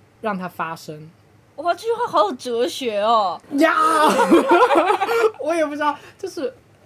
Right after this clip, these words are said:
Speaker 1: 更多时候你随性的东西，你只是想让整件事情
Speaker 2: 出现了。
Speaker 1: 在这条时间线上出现了而已。
Speaker 2: 哦。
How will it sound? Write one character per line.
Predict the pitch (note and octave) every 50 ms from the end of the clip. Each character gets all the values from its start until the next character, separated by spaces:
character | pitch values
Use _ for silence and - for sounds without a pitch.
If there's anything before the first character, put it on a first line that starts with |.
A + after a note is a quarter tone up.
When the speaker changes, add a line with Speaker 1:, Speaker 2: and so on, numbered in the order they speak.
| _ -
Speaker 1:
更 | - F4 D#4
多 | C#4 B3+ B3 B3+
时 | B3 - F3+
候 | G3+ B3 A#3
你 | G#3 F#3
随 | F3 - - D#3+ C#3+ E3
性 | - C4+ C4
的 | A3
东 | F3 F3 F3+ F#3+ G3+
西， | G#3 - F3 D#3 D#3+ - _ _ _ _ -
你 | A3 A3+ A3+
只 | A3+ - D#3+
是 | D#3 - B3 B3+
想 | A#3+ A3 D#3+ D#3
让 | F#3 G#3 G#3+ G3
整 | - E3 D3 D3
件 | F3 G3+ G#3
事 | G#3 - - A#3 G3+
情 | F#3 - E3 D3 C#3 C#3 C#3+ _ _ _ _ _ _ _ _ _ _ _ _ _ _ _ _ _ _ _ _ _
Speaker 2:
出 | - - - A#3+
现 | A3 - - C#4+ C4 A#3 A3
了。 | G3 E3 - _ _
Speaker 1:
在 | - - A#3 G#3+
这 | G3 A#3+ A3+
条 | F#3 F#3+ D#3+ E3
时 | E3+ - - D#3+ D3+
间 | E3+ F3 F3+ F#3+
线 | F#3+ A#3+ A#3 G#3 F3+
上 | E3+ F3+ D#3+ C#3
出 | C3 - - F3
现 | F3 - A3 G#3+ F#3+ D#3
了 | C#3+ B2+ B2+
而 | C3 B2+ - G#3+ - - - A3
已。 |
Speaker 2:
哦。 | A3+ A#3 A#3+ A#3+ B3 C4 C4+ C4+ B3+ B3+ B3+ B3 A#3+ A#3 A3+ A3 G#3+